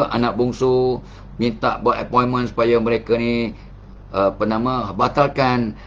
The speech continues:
uh, niat untuk bercerai. Alah, budak-budak umur enam puluh lima dengan enam puluh.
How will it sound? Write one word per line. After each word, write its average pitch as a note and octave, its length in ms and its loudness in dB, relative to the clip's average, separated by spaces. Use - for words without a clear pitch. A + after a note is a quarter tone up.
uh, G#2 320 -2
niat C#3+ 320 4
untuk C3 240 2
bercerai. G#2+ 520 -2
Alah, C4 320 2
budak-budak G3 720 6
umur G3 240 2
enam G3 200 6
puluh F#3+ 200 10
lima F#3 240 4
dengan F3+ 240 4
enam F3 120 4
puluh. C#3+ 360 6